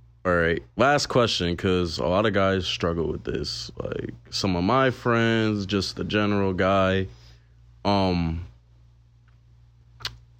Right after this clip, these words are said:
how would you get a woman to sleep with you? Because that seems like it's a mainstream issue with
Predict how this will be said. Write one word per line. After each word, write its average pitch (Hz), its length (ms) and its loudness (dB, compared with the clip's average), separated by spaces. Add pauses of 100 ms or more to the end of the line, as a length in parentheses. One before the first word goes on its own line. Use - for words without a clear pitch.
(1200)
how 202 420 4
would 202 340 2
you 120 640 2 (600)
get 104 160 4
a 92 80 2
woman 92 320 2
to 90 140 -2
sleep - 280 -2
with 87 180 -4
you? 82 220 -2 (160)
Because 107 480 2
that 123 240 2
seems 139 320 0
like 110 200 2
it's 87 220 -2
a 101 100 2
mainstream 95 1000 0
issue 82 500 -2
with 80 200 -6